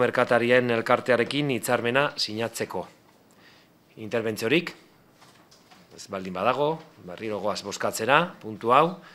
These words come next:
aldeko botoak, kontrako botoak, abstentziorik. Beraz, onartzen da aurreko puntuaren, eh, bozketaren emaitzaren berberarekin.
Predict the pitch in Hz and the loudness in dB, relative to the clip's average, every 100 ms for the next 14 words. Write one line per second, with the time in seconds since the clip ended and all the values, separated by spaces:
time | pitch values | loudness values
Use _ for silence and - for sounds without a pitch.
0 | - - - - - 107 107 113 113 123 | -20 -20 -20 -20 -6 -2 -2 -2 -2 0
1 | 147 165 165 - - _ _ - - - | 2 2 0 -14 -20 _ _ -20 -20 -20
2 | - - _ _ _ _ _ _ - - | -20 -20 _ _ _ _ _ _ -20 -20
3 | _ _ _ - 120 110 120 120 117 131 | _ _ _ -6 -4 0 -2 0 0 0
4 | 143 151 170 - - _ _ _ _ _ | 4 2 2 -10 -20 _ _ _ _ _
5 | _ - - 110 - 117 104 113 156 - | _ -20 -8 -6 -6 -10 -8 -6 -6 -10
6 | - - - - - - - - 117 127 | -20 -20 -20 -20 -20 -20 -20 -4 4 4
7 | - 113 120 - 117 127 139 120 - 110 | 4 2 0 0 0 6 6 6 0 0
8 | 117 123 104 117 120 117 131 123 107 101 | 0 -2 -2 -2 2 4 2 0 -4 -4
9 | 95 92 87 92 101 120 110 110 107 104 | -6 -8 -12 -10 -6 -6 -4 -2 0 0
10 | 101 110 107 104 110 - 110 113 110 104 | -2 -6 -6 -4 -4 -2 -4 -2 -4 -4
11 | 95 95 101 92 85 - | -4 -2 0 -2 -4 -10